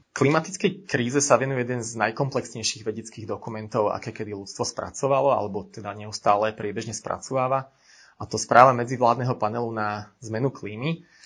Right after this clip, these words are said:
ktorá práve aj tak zarezonovala ako taký strašiak v spoločnosti a možno skôr veľké množstvo ľudí odradila alebo teda naštartovala k popieraniu vôbec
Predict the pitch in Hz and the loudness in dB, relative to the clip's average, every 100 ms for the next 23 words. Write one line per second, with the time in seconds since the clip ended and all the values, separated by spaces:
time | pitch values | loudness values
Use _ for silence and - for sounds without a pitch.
0 | - - - 123 120 117 135 139 139 113 | -20 -6 4 6 6 6 6 4 0 -6
1 | 110 123 120 113 110 107 104 - - 117 | -4 -4 -4 -4 -2 0 -2 -6 -12 -10
2 | - 110 - 135 - - 95 95 - 101 | -2 0 0 -2 -4 -12 -12 -12 -14 -12
3 | - - 101 101 104 104 - 113 104 101 | -10 -6 -6 -6 -12 -12 -10 -6 -6 -6
4 | 107 104 120 104 101 117 107 107 110 110 | -10 -10 -10 -10 -10 -6 -6 -8 -12 -16
5 | _ _ - - - 120 143 123 107 101 | _ _ -20 -12 -6 2 4 4 0 0
6 | 110 131 160 - - 104 104 101 110 104 | 2 2 -2 -14 -6 -4 -2 0 -2 -2
7 | - - _ _ 90 104 101 - - 123 | -14 -20 _ _ 2 2 2 -2 -8 -2
8 | 117 - 123 - 123 110 107 - 120 165 | 0 4 4 4 4 4 4 0 -4 2
9 | 123 101 104 104 107 | 0 0 -6 -6 -6